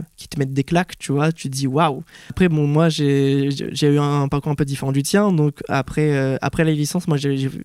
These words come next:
décidé de prendre une année sabbatique pour me concentrer sur mes projets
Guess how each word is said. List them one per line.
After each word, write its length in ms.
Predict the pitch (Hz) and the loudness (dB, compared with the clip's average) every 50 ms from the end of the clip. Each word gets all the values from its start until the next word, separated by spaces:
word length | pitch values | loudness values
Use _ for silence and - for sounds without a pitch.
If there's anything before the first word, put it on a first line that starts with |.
| _ _ _ - | _ _ _ -4
décidé 280 | 147 151 143 165 156 160 | -2 -2 0 0 0 0
de 40 | 160 | 0
prendre 200 | - 170 156 151 | 0 0 0 0
une 60 | 147 | -2
année 140 | 143 139 135 | -4 -4 -6
sabbatique 560 | - - 135 135 131 - - 190 - - - - - - - - - - _ | -8 -6 -6 -6 -4 -4 -4 -6 -6 -8 -16 -20 -20 -20 -20 -20 -20 -14 _
pour 180 | - 165 170 180 | 0 2 4 4
me 120 | 170 156 147 | 4 2 2
concentrer 380 | - 151 - - 151 147 165 | 0 -4 -6 -4 -6 -6 -6
sur 140 | 156 - 147 | -6 -6 -6
mes 80 | 139 127 | -8 -6
projets 840 | - - 147 143 135 156 165 170 151 135 131 127 120 117 120 170 | -4 -2 -2 0 0 0 0 0 0 0 0 -2 -2 -4 -6 -8